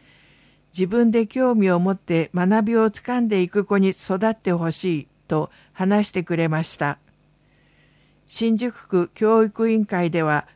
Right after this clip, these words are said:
各園の環境や強みを生かしながら、幼児の成長発達をサポートし、幼児教育環境の充実を図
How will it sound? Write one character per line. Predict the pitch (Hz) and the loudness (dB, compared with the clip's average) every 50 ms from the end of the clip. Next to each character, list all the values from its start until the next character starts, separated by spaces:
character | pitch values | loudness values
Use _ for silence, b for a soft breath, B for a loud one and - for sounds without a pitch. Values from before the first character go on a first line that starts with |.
| b _ _ | b _ _
各 | - 247 247 - - 247 240 | -8 -8 -8 -6 -6 -2 0
園 | 220 202 190 170 | 2 2 2 2
の | 165 160 151 | 2 0 -2
環 | 139 - - 214 220 226 220 | -4 -4 -2 0 0 0 0
境 | - - 233 233 226 | 0 0 0 2 2
や | 226 226 220 214 | 2 2 0 -2
強 | - - 202 214 226 233 | -2 -2 0 2 2 2
み | 226 254 247 | 0 0 0
を | 220 190 165 | 2 2 0
生 | 160 160 - | 0 -2 -4
か | 190 185 | -4 -4
し | 175 190 185 | -2 -2 0
な | 180 175 | 0 0
が | 170 165 151 | 0 0 0
ら、 | 147 147 147 - b b b b b b b - | 0 -2 -4 -4 b b b b b b b -2
幼 | 208 240 247 240 | 0 2 2 2
児 | 208 214 196 | 2 0 2
の | 180 175 175 | 2 2 0
成 | 170 - - 214 220 226 | 0 0 2 2 2 2
長 | 208 - 226 226 214 202 185 | 2 0 0 2 2 2 0
発 | - - 185 185 190 _ | -2 -4 -6 -6 -6 _
達 | - 214 208 - - | -4 -4 -2 -2 0
を | 208 202 202 | 0 0 0
サ | 175 - - 202 190 | -2 -2 -4 -4 -2
ポ | - 214 214 202 | 0 0 0 0
ー | 190 | 0
ト | - 175 170 | 0 -4 -4
し、 | 165 - 151 156 - b b b b b b b b b b _ | -4 -4 -6 -6 -8 b b b b b b b b b b _
幼 | 202 220 233 233 | 2 2 4 2
児 | 214 226 240 208 | 2 0 -4 -4
教 | - 233 220 226 226 226 | 0 0 2 4 4 2
育 | 233 214 - 233 220 | 0 0 -2 -4 -4
環 | - 240 240 240 233 | -2 -2 -2 0 -2
境 | 214 - 202 190 180 | 0 0 0 0 2
の | 175 170 160 156 - 185 | 2 0 0 -2 -4 -4
充 | 175 214 226 233 | -2 0 0 0
実 | 220 208 226 208 - 226 220 | -2 -4 -6 -6 -4 -2 0
を | 220 214 | 0 0
図 | 208 208 196 | 0 -2 -4